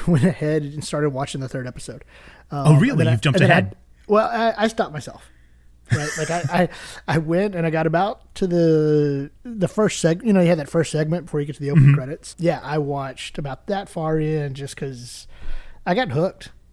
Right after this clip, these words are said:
Speaker 1: Like, and
Speaker 2: Yeah.
Speaker 1: so, so I just, I just went with it.
Speaker 2: I, I feel that, man. Like, there, 'cause I've, I think I've watched episode two three times now, and every time, 'cause Netflix does that thing where it's like, "Hey, we'll just go ahead and autoplay that other n-,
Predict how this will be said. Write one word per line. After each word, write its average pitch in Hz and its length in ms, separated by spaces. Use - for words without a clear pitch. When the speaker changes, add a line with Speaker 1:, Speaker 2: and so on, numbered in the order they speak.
Speaker 1:
Like, - 220
and 147 80
Speaker 2:
Yeah. 117 100
Speaker 1:
so, 131 320
so 156 120
I 147 80
just, 160 280
I 156 80
just 143 120
went 143 120
with 143 180
it. - 140
Speaker 2:
I, 131 160
I - 20
feel 180 200
that, 143 160
man. 131 160
Like, 143 180
there, 165 240
'cause 143 160
I've, 156 340
I - 140
think 220 180
I've 165 140
watched 135 260
episode 139 360
two 131 180
three 139 240
times 120 340
now, 87 360
and 143 160
every 156 280
time, 139 600
'cause 127 180
Netflix 139 420
does 131 200
that 117 180
thing 127 240
where 113 140
it's 113 160
like, 117 240
"Hey, 226 220
we'll 131 120
just 190 220
go 135 80
ahead 131 120
and - 80
autoplay 143 480
that 156 140
other 208 180
n-, 135 300